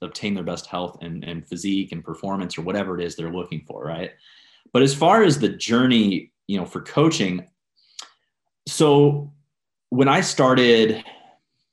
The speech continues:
kinda getting better, I guess, um, you know, I was watching a lot of YouTube. I, I, you know, the, the issue with part of my eating disorder was that I have been interested in nutrition and training since I was a young, young kid. Like, so I,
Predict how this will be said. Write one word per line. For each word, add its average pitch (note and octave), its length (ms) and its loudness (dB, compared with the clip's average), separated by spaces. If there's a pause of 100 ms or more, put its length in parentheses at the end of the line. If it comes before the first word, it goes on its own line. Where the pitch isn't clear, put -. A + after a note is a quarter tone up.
(720)
kinda G2 240 -4
getting E2+ 240 -4
better, - 440 -8
I F2 80 -12
guess, E2+ 420 -8 (320)
um, G#2 300 0
you A2+ 80 2
know, G#2+ 40 2
I G#2+ 60 2
was A2+ 100 2
watching G2+ 300 -2
a E2+ 40 -6
lot E2 160 -4
of E2+ 60 -4
YouTube. E2+ 460 -6
I, E2 220 -2 (440)
I, - 60 -6
you G3 140 2
know, B2+ 120 2
the, C3 240 0
the C3+ 180 4
issue F3+ 360 4
with A2+ 280 2
part A2+ 440 0 (500)
of G2+ 140 -8
my F#2+ 160 -4
eating A2 220 -2
disorder F#2 340 -4
was F2+ 300 -4
that D#2+ 180 -8
I G#2 120 -2
have G#2 140 -2
been G2 160 -4
interested F2+ 460 -8
in E2+ 120 -8
nutrition D#2+ 500 -10
and E2 100 -10
training E2 380 -10
since D#2+ 220 -12
I D#2+ 100 -8
was D#2+ 120 -8
a E2 60 -8
young, C#2 300 -14 (180)
young - 180 -14
kid. - 280 -12 (680)
Like, F#2+ 220 -10
so - 240 -4
I, B2+ 400 -2